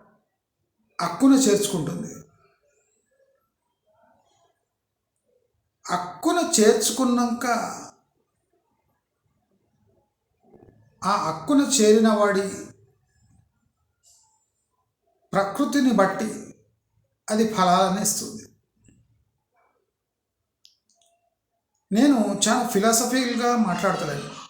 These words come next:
చాలా ప్రాక్టికల్‌గా మాట్లాడుతున్నాను. స్టాక్ మార్కెట్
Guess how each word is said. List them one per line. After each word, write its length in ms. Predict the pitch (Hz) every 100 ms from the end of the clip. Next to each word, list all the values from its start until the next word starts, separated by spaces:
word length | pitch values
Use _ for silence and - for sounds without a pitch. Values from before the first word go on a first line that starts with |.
| - - - _ _ _ _ _ _ _ _ -
చాలా 280 | 214 214 220
ప్రాక్టికల్‌గా 580 | 190 180 - 180 170 175
మాట్లాడుతున్నాను. 640 | 170 143 151 143 - - - _ _ _ _ _ _ _ _ _ _ _ _ _ _ _ _ _ _ _ _ _ _ _ _ _ _ _ _ _ _ _ _ _
స్టాక్ 400 | - - 185 -
మార్కెట్ 580 | 196 190 190 220 220 -